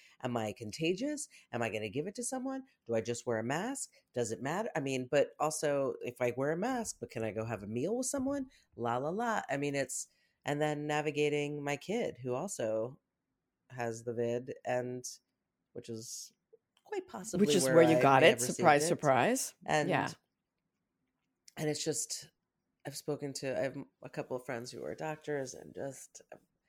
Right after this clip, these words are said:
Speaker 1: I've exhausted that blessing from them where I'm just like, "Okay, one more question. Okay, one more
Speaker 2: Right,
Speaker 1: question."
Speaker 2: right. <laughs>
Speaker 1: If he
Speaker 2: They're
Speaker 1: has
Speaker 2: just like, "I've got to
Speaker 1: <laughs>
Speaker 2: go." <laughs>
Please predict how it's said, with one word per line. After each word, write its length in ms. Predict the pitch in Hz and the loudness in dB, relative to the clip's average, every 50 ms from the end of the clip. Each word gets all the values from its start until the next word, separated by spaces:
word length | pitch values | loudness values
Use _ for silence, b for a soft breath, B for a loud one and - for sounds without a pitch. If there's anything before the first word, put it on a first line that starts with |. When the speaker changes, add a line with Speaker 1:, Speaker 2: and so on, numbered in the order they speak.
| _ _ _ _ _ _ - - | _ _ _ _ _ _ -12 -10
Speaker 1:
I've 100 | 135 127 | -8 -8
exhausted 920 | 139 127 123 110 120 127 120 131 135 - - - 127 127 127 120 127 127 - _ _ _ _ _ _ _ _ - - 127 | -8 -8 -6 -4 -4 -2 -2 -2 -2 -4 -4 -2 -2 -2 -2 -4 -8 -12 -12 _ _ _ _ _ _ _ _ -16 -8 -4
that 340 | 139 131 131 - - - | -2 -2 -2 -2 -6 -8
blessing 500 | - 127 127 131 131 - - 117 120 127 | -6 -2 -2 -2 -2 -2 -2 -2 -2 -4
from 180 | 123 - 120 127 | -4 -6 -6 -6
them 260 | 127 131 127 131 131 127 | -4 -6 -6 -6 -6 -6
where 180 | 135 135 127 | -6 -4 -4
I'm 160 | 127 127 123 | -4 -4 -6
just 180 | 123 - 131 - | -8 -12 -12 -8
like, 240 | 135 123 120 117 - b b b b b b - | -6 -4 -4 -6 -8 b b b b b b -8
"Okay, 180 | 160 - - 139 | -6 -6 -4 -4
one 180 | 123 123 117 | -4 -2 -2
more 140 | 113 117 113 | -2 -4 -4
question. 400 | - - 110 110 - - - 113 127 _ _ _ _ _ _ _ _ _ _ _ _ _ _ - | -6 -8 -12 -12 -12 -16 -18 -20 -20 _ _ _ _ _ _ _ _ _ _ _ _ _ _ -6
Okay, 220 | 160 160 - 165 | -4 -2 0 0
one 180 | 147 131 135 127 | 0 0 0 0
more 120 | 127 - | 4 6
Speaker 2:
Right, 280 | 170 175 240 - 214 202 | 6 8 10 10 10 10
Speaker 1:
question." 240 | - 165 - - 214 202 208 - | 10 4 4 6 6 6 6 8
Speaker 2:
right. 180 | - 254 247 - - | 8 8 8 8 4
<laughs> 100 | 262 - - - 381 370 - - 427 - - - 320 | 2 2 6 4 4 6 8 6 6 6 8 6 6
Speaker 1:
If 120 | 339 - | 8 10
he 260 | - 330 311 180 170 - | 12 12 12 12 12 10
Speaker 2:
They're 140 | - 254 | 12 12
Speaker 1:
has 80 | 214 208 | 12 12
Speaker 2:
just 180 | 233 214 - - | 10 8 12 12
like, 240 | 220 214 208 160 B B B B | 12 12 12 8 B B B B
"I've 260 | - 196 196 180 208 - | 12 12 12 12 12 12
got 320 | 196 185 190 185 - - | 12 12 12 12 12 8
to 80 | - 180 | 6 6
Speaker 1:
<laughs> 180 | 165 165 196 | 10 12 12
Speaker 2:
go." 600 | 190 196 180 160 185 185 - - - - 202 - - | 12 12 12 12 12 12 12 10 6 2 2 2 4
<laughs> 140 | - 277 262 | 6 6 6